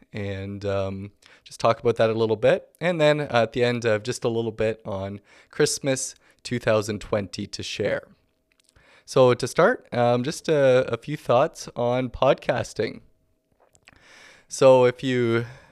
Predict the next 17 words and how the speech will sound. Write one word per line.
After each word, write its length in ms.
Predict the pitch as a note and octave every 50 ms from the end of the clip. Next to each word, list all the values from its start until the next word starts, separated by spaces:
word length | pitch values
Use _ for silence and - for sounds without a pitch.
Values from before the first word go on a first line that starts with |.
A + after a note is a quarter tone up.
| _ _
if 80 | - -
you 60 | C3 B2+
remember 340 | B2 C#3+ E3 F#3+ D3+ B2+
back, 320 | G2 - A2+ A2+ - - -
if 120 | - -
you've 180 | A2+ A2+ G2+ G2
been 160 | A2 G#2+ A2
listening 360 | B2 B2+ - - A#2+ A#2 A#2
all 120 | A2+ A2 G#2
the 60 | A2
way 140 | G#2+ G#2+ G#2
through 460 | - - - A2+ G#2+ A#2 C#3+ D#3 C3+
and, 260 | G#2+ G#2 G2+ G2 -
uh, 220 | G#2+ G2 G2+ G#2
remember 360 | G#2 A2 A2 A#2 A#2 A#2 A#2 A2+
back 340 | G#2 A#2+ A#2 A#2+ A#2 - -
to, 340 | - - A#2 A2 G#2+ G#2+